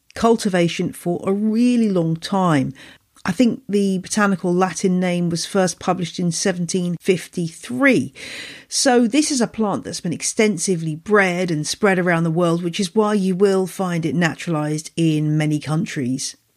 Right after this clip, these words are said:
This is considered invasive in some countries, including Australia, because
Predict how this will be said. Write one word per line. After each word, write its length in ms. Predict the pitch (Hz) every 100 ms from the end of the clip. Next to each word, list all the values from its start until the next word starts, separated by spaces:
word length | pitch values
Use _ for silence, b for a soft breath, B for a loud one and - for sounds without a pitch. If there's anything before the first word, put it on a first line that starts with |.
| _ _ _
This 280 | 226 214 -
is 320 | - 226 208
considered 600 | - 196 - 202 190 - -
invasive 720 | 185 175 180 180 - 175 170
in 160 | 180 175
some 240 | 185 180
countries, 540 | - 180 170 180 180
including 800 | - 170 160 - 190 175 165 160 -
Australia, 640 | 160 - - 170 165 160
because 500 | 165 165 165 147 -